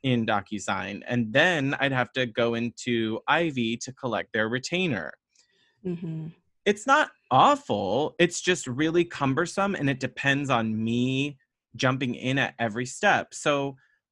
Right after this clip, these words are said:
Speaker 1: I don't love the breakdowns in the process of where it might be one or two days before I can get their contract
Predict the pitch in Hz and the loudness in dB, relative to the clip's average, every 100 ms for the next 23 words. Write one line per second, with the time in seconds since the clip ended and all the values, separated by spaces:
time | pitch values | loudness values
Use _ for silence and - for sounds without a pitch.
0 | _ _ _ - 147 180 214 - 131 139 | _ _ _ -2 2 2 0 -2 0 6
1 | 143 147 135 131 127 101 110 113 120 - | 6 6 0 -2 -4 -4 -4 -2 -2 0
2 | 135 131 127 113 - - 101 107 117 160 | 0 0 -2 -6 -6 -4 -2 -2 0 0
3 | 165 - 131 104 120 120 120 147 160 196 | 0 -2 -6 0 4 4 4 2 0 0
4 | 147 175 226 147 131 123 135 123 120 110 | 0 -2 0 0 0 -2 -4 0 0 0
5 | 120 - 131 127 127 131 113 - 127 123 | -4 0 2 2 0 -4 -6 -4 -4 -2
6 | 143 151 135 113 110 117 110 _ | -6 -4 -2 -2 -2 -2 -4 _